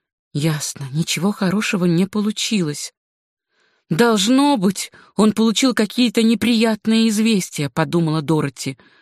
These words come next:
Она попробовала снова. «Как хотела бы я, чтобы вы, отец, как-нибудь вышли в наш садик на заднем дворе. Стручковая фасоль пошла так замечательно. Стручки будут более фута длиной.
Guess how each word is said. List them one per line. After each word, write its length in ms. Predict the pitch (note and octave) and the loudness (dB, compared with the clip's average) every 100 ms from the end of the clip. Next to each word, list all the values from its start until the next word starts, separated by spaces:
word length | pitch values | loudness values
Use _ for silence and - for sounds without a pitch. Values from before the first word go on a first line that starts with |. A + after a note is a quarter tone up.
| _ _ _ _ _ | _ _ _ _ _
Она 220 | - D#3+ F3+ | -2 0 0
попробовала 680 | D3+ - E3+ E3 E3+ F#3+ | -4 -4 -2 0 0 -2
снова. 760 | F#3+ - F#3 F#3+ F3 C3 B2+ A#2+ - _ _ _ - - - - | -2 0 2 4 2 0 -4 -6 -18 _ _ _ -20 -20 -16 -2
«Как 200 | D4 C#4 | 0 0
хотела 360 | C#4 - C#4 B3 | -2 0 2 2
бы 120 | A#3+ | 2
я, 180 | C4 C4 | 2 0
чтобы 340 | - A3 A#3+ | 0 2 4
вы, 220 | B3+ F4+ | 4 2
отец, 540 | D4 - G#3 F#3 - - - - - | 0 0 0 0 -2 -12 -20 -20 -8
как-нибудь 500 | - D#4 D4 D4 D4+ | -2 0 2 2 2
вышли 340 | C4+ E4 - B3+ | 2 2 2 2
в 60 | |
наш 200 | B3 A#3+ | 2 2
садик 460 | - D4 D#4 C#4 - | 0 2 2 0 0
на 120 | C4 | 0
заднем 400 | A#3+ C#4 A#3 D4 | 2 2 2 2
дворе. 520 | C4 D#4 D4+ G#3+ E3 - _ _ _ _ _ - | 2 2 2 2 2 -2 _ _ _ _ _ -12
Стручковая 680 | - - C#4+ - D#4 D4 C#4 | -2 0 0 0 2 2 2
фасоль 380 | C#4+ C#4 F#4 D4+ | 0 2 0 2
пошла 360 | C4+ - C4+ - | 0 2 -2 0
так 260 | F4 F4 F3+ | 0 0 2
замечательно. 960 | G#3+ G#3 F#3+ D#4+ F#4 - G#3+ F3+ E3+ - _ _ _ - - - | 2 2 0 0 0 0 2 2 2 -2 _ _ _ -20 -20 -6
Стручки 460 | - D4+ - D4 | 2 2 2 0
будут 280 | C4+ D4+ A#3+ | 2 2 2
более 400 | A3+ D4+ D#4 D#4 | 2 2 2 0
фута 300 | C#4 D4 D#4+ | 0 0 2
длиной. 560 | C4 E4+ D4+ G#3+ C4 | 2 4 4 2 0